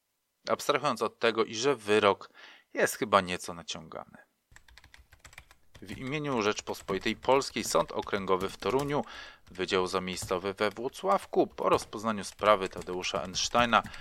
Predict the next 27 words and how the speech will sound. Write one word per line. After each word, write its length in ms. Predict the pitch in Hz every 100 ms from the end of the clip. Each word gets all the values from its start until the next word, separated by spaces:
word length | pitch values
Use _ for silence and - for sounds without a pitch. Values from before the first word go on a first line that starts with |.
| - - -
postanawia 680 | - 175 - 117 107 104 95
uznać 500 | 107 95 95 87 -
Tadeusza 440 | 95 92 87 90
Einsteina 460 | 87 - 95 90 85
winnym 540 | 82 110 113 98 87 - -
zarzucanych 800 | 87 107 113 95 - 87 85 -
mu 80 | 85
przestępstw 1080 | - - - - 117 143 - - - - -
i 60 | 240
skazać 500 | - - 165 156 123
go 240 | 117 123
za 320 | 101 107 104 - - -
zab-, 640 | - 101 440 - - 143
Marii 240 | 120 123 117
Lisiewskiej 540 | 113 - 95 - 98
na 80 | 95
piętnaście 520 | - - 90 - 95
lat 140 | 85
więzienia, 640 | 90 90 85 85 87 101 131 - - - -
za 160 | - 110
zniewolenie 640 | 107 123 117 131 131 127
Anieli 420 | 117 127 131 95
Okruchówny 680 | 98 - 98 - 101 95 95
na 200 | 90 90
dwa 280 | - - 107
lata 260 | 92 -
więzienia, 640 | 85 90 87 110 135 127